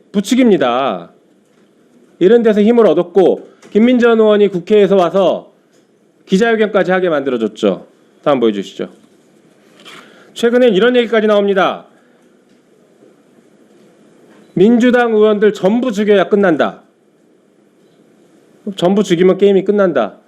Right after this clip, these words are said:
이게 지금 오늘 기사예요.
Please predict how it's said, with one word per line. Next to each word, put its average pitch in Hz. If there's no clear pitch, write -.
이게 202
지금 185
오늘 190
기사예요. 143